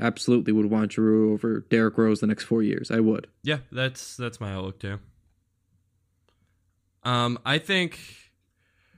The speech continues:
Speaker 2: because here's the problem though with, with the Knicks getting a point guard this year is that,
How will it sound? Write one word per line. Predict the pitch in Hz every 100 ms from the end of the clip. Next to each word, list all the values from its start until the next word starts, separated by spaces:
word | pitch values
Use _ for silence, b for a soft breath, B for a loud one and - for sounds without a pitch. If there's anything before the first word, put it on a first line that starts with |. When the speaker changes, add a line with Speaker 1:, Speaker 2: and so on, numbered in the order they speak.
| _
Speaker 2:
because | 147 170 147
here's | 180 196
the | 196
problem | - 147 135
though | 127 120
with, | 117 117
with | 120 113
the | 117
Knicks | 113 113
getting | 123 110
a | 101
point | - 101
guard | 98 110 104
this | 104 -
year | 101 95 101 117 - _ _
is | 113 107
that, | 110 107 107